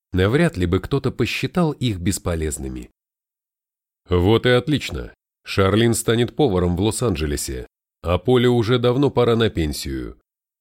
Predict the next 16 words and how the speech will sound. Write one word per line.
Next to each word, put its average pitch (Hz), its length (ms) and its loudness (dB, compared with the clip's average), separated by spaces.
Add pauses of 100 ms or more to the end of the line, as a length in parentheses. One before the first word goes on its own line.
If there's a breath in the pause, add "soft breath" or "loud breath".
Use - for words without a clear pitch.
(480)
Конечно, 73 480 -4
мне 92 220 0
еще 90 240 -4
предстояло 110 640 -2
найти 123 400 -4
им 127 100 -4
жилье, 117 480 -6 (520)
но 113 240 2
я 160 180 0
сомневался, 156 680 -2
что - 180 -2
Дин 113 260 -2
будет 107 280 -2
возражать 110 520 -2
таким 107 360 -2
переменам. 73 720 -2